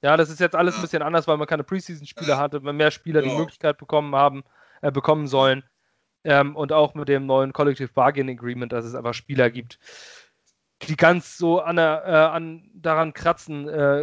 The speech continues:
Speaker 1: N-F-L-fähig zu sein, äh, denen noch die Chance zu geben. Finde ich auch ganz gut so.
Speaker 2: Ja.
Speaker 1: Bei den Jets ist es Mike White, Quarterback, der ist jetzt heute wieder, äh, Mike, übrigens bei den Quarterbacks, aber da kommen wir später zu,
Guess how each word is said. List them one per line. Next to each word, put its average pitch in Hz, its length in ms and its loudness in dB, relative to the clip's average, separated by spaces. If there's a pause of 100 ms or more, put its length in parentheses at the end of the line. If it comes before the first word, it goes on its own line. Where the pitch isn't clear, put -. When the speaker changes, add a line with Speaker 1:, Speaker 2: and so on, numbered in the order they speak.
(140)
Speaker 1:
N-F-L-fähig 151 640 -6
zu - 140 -20
sein, 127 460 0
äh, 127 120 -6
denen 123 160 -10
noch 117 100 -12
die 117 60 -18
Chance 110 280 -12
zu 101 80 -18
geben. 104 180 -18
Finde 175 140 -8
ich 185 60 -2
auch 156 80 -2
ganz 147 180 -4
gut 196 140 -10
so. 226 140 -6 (1080)
Speaker 2:
Ja. 113 100 -18
Speaker 1:
Bei 165 120 6
den 196 120 0
Jets 214 300 0
ist 208 100 -12
es 196 120 -16
Mike 202 300 0
White, 156 320 -2 (520)
Quarterback, 196 500 -2
der 165 140 -4
ist 170 100 -6
jetzt 175 200 -10
heute 175 260 -6
wieder, 165 400 0
äh, 156 140 0
Mike, 165 280 2
übrigens 190 520 -12
bei 185 100 -2
den 170 120 -2
Quarterbacks, 190 460 -2
aber 151 120 -8
da 156 80 -2
kommen 160 140 -10
wir 143 40 -8
später 156 300 -4
zu, 165 180 -8